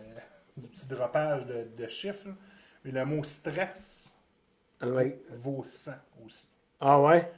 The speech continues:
Speaker 1: Le mot stress vaut cent pour cent.
Speaker 2: C'est le même.
Speaker 1: Ouais. Et le mot joyeux vaut cent aussi.
Speaker 2: Ah ouais.
Speaker 1: Le mot attitude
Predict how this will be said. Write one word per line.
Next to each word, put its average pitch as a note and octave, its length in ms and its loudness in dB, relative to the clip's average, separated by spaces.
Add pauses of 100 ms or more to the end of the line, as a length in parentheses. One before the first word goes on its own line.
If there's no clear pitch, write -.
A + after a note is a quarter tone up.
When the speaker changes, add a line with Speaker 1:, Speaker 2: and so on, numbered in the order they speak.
(340)
Speaker 1:
Le B2+ 140 -10
mot D3 180 -4
stress D#3+ 480 -4
vaut C3+ 180 -8
cent D3 180 -8
pour C#3 200 -14
cent. F#3+ 220 -14 (200)
Speaker 2:
C'est D#3+ 140 -2
le D3+ 60 2
même. C3 280 2 (800)
Speaker 1:
Ouais. B2+ 140 -14 (500)
Et C#3+ 140 -2
le D3 200 0
mot E3 380 -2 (140)
joyeux C3 960 -6 (1300)
vaut A#2 360 -16
cent - 220 -20 (180)
aussi. - 140 -20 (120)
Speaker 2:
Ah C3+ 260 -4
ouais. A#2 180 -6 (1120)
Speaker 1:
Le C3+ 140 -2
mot C#3 260 -4
attitude B2+ 920 -10